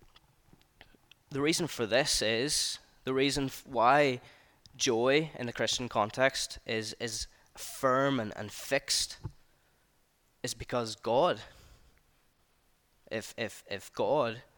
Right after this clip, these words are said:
if, if our joy is grounded in God, then God doesn't change, does he? And so how can our joy change if, if, if God's joy doesn't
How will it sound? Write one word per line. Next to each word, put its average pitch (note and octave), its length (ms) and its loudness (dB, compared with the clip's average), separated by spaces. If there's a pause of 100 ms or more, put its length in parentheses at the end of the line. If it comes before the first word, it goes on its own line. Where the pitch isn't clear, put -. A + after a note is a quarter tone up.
if, - 240 -10
if - 240 -10
our B2 120 0
joy C3+ 340 0
is G#2 180 -4
grounded A#2 580 -2
in G#2 120 -6
God, G#2+ 460 -2 (1000)
then G#2 240 -8
God C#3 300 2
doesn't G#2 260 -4
change, G2+ 380 -6
does C#3 180 -6
he? - 180 -12 (600)
And A2 120 -8
so A2+ 480 0 (1040)
how A#2+ 240 0
can A#2+ 160 -6
our G#2 320 2
joy A#2 360 0
change C3 420 -2
if, G2 240 -4
if, - 260 -8
if A2 180 -8
God's B2 320 0
joy A2 220 -2
doesn't G#2+ 380 -6